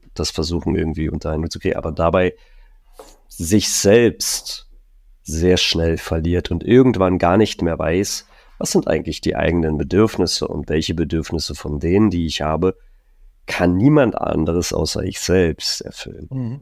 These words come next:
Speaker 2: Ja, das ist,
Speaker 1: Ja, das
Speaker 2: das ist, das ist das, das war mit das Interessanteste an diesem Väterseminar, das ich besucht habe, in diesem letzten Kapitel.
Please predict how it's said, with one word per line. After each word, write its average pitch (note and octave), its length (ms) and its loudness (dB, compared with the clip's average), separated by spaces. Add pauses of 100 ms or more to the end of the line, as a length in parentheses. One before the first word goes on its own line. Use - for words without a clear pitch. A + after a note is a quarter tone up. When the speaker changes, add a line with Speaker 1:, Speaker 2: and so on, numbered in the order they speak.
(140)
Speaker 2:
Ja, D3 260 4
das D#3+ 160 0
ist, E3 100 0
Speaker 1:
Ja, G#2 140 6
das - 200 -6
Speaker 2:
das C3 200 -6
ist, C#3 260 -6 (380)
das D3 140 2
ist F3+ 160 -4
das, - 160 -4
das B2+ 200 -2
war D#3 220 2
mit E3+ 240 0
das C#3+ 140 -2
Interessanteste C3 920 -4
an B2 120 -2
diesem A#2 240 0
Väterseminar, D#3 1080 0 (180)
das C3+ 100 -2
ich C3+ 140 -6
besucht C#3+ 340 -8
habe, F#3 260 -2 (220)
in B2+ 100 -2
diesem A#2+ 200 2
letzten B2 360 0
Kapitel. D#3+ 540 0